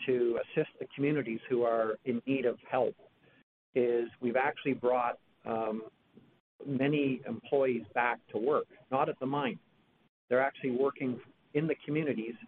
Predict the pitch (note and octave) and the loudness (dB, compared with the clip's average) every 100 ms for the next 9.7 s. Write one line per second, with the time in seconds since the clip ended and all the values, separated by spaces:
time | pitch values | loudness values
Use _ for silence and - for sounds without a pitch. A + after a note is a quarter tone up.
0 | - - - _ - D3+ D3 - D3+ C#3+ | -20 -20 -20 _ -2 0 0 -4 -2 0
1 | C3 B2+ C3+ - A#2 - C#3 D#3+ - - | 2 4 2 -2 -8 -4 -4 -4 -10 -20
2 | _ _ _ - A#2 A#2 A#2 A2+ C#3+ C#3 | _ _ _ -2 0 0 -2 0 0 -2
3 | C#3 C3+ C3 - A#2 - - D3 C3+ C3 | -2 -2 -2 0 -2 -2 -2 0 2 0
4 | - - B2+ B2+ - - - - B2+ A#2+ | -2 -2 -2 -4 -16 -20 -18 -12 -8 -8
5 | - - C3 B2 B2+ - - C#3+ D#3 - | -6 0 2 2 -2 -8 -2 -2 -2 -10
6 | - _ - - - - A#2 A2+ A#2 A2+ | -20 _ -20 -20 -20 -6 -2 -2 -2 0
7 | A#2 C3 C#3 B2+ B2 A#2+ B2 C3 - B2 | 2 2 0 -2 0 2 0 0 0 0
8 | A#2+ A#2 A2+ A2 B2 - A#2+ A#2 B2+ B2 | 0 -2 -2 -2 -2 -2 -6 -4 -2 -2
9 | B2 A#2 A#2 B2 A#2+ A#2 | -2 -4 -2 0 2 0